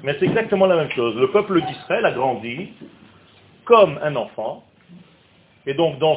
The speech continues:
son, dans son enfance, il avait certaines choses, certaines données qu'il devait garder pour l'instant et ne pas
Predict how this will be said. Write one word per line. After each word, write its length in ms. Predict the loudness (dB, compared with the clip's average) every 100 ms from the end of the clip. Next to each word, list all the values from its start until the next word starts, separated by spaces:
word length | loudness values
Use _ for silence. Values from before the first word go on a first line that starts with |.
| -2 0
son, 440 | 2 4 2 -2 -14 _ _ _ -20 -20 -20 -20 -20 -20 -20 -20 -20 -20 -20 -20 _ _ _ -20 -20 -20 -20 -20 -20 -20 -20 -18 -6
dans 100 | -2
son 180 | 2 4
enfance, 440 | 2 0 -2 -2 -10 -20 -20 -20 -20 _ _ -20 -16
il 140 | 0 4
avait 240 | 6 4 0
certaines 420 | -2 2 2 2 -4 -4
choses, 240 | -2 -2 -4
certaines 420 | -4 -2 -4 -4
données 380 | -6 0 0 -2
qu'il 300 | -6 -8 4
devait 440 | 4 6 4 4
garder 560 | 4 2 2 -6 -6 -6
pour 200 | -6 -8
l'instant 440 | -8 -10 -10 -10 -8
et 60 |
ne 100 | -10
pas 440 | -10 -4 -4 -4